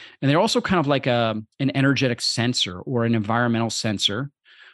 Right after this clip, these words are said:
where when, when they feel like we're in a, um, you know, survival state, when we have a tremendous amount of stress, t-, high toxic load, um, high amount of pathogens, they'll actually shut down energy production and they'll become,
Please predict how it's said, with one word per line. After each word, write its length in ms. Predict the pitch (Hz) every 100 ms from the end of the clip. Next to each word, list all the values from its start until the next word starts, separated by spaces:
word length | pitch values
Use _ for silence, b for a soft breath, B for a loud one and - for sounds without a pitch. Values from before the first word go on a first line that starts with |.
| B
where 500 | 120 131 131 127 123
when, 340 | 120 127 123 110
when 160 | 127
they 120 | 127 139
feel 220 | - 147
like 260 | 135 123
we're 180 | 117 123
in 140 | 127 120
a, 440 | 117 113 107 107 B B B _
um, 540 | 117 107 107 104 107 147
you 80 | 123
know, 60 |
survival 720 | 104 - 113 104 120 135 127 120
state, 720 | - - 185 131 143 - -
when 180 | 127 117
we 100 | 113
have 140 | 123 -
a 60 | -
tremendous 480 | - 127 123 131 -
amount 200 | 131 113
of 60 |
stress, 600 | - - 135 139 135 131 -
t-, 100 | -
high 300 | - 123 123
toxic 500 | - 131 - 127 127
load, 360 | 123 123 120 B B B B _
um, 240 | 120 104 98
high 220 | - 135
amount 320 | 127 120 120
of 120 | 92
pathogens, 960 | - - 127 123 135 117 123 120 113 - b b b b _
they'll 160 | 135
actually 260 | 170 170 156
shut 440 | 127 - 180 170
down 260 | - 156 139
energy 380 | 156 202 135 113
production 560 | 113 104 98 - 123
and 120 | 135 127
they'll 80 |
become, 640 | 120 131 - 135 131 127